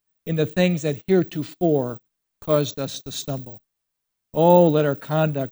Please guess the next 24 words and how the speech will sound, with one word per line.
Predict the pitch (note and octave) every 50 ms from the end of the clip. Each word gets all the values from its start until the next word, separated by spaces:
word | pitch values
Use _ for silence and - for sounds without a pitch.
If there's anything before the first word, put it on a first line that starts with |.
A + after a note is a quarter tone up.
| _ -
be | C3+ C3
worthy | B2 C3 C#3 D3+ D#3+ D#3+ D#3 B2 C3 B2 A#2 - _ _ _ _ _ _ _ _ _ _ -
of | C3+ B2+
the | C3
gospel | B2 B2+ C#3 C3+ C3 A#2+ - - - B2+ B2
of | A#2 -
Christ. | - C3 A#2 A2+ A2+ - A3+ A#3+ - - - - _ _ _ _ _ _ _ _ _ _ _ _ -
Help | E3 E3 F3
us | E3+ D3+ -
to | - D3
represent | C#3 D#3 D3+ D3+ - D3 C#3 B2+ - D3+ D3 D3 - -
you | D3+ C3+
here | A#2+ C#3 C#3 C#3
with | C3 C3 C3 _
excellence, | - C#3+ C#3 - - - D3 C#3 C3 B2 A2+ - -
Lord. | B2+ B2+ A#2+ A#2+ A#2 A2+ - - -
And | C3+ D3
may | E3 F3
the | F3 D#3+
world | D#3 D3+ D#3 E3 E3 D#3+ D#3 C#3 C#3
know | D3+ D#3 D#3+ E3 D#3 C#3+ B2+ B2 A2 - _ _ _ _ _ _ _ _ _ _ _ _ -
that | C3 C3+ C3+
we | D3+ D#3 D#3
belong | C3 C#3+ C#3 D3 D3 C#3+ C#3 B2+ B2 A#2+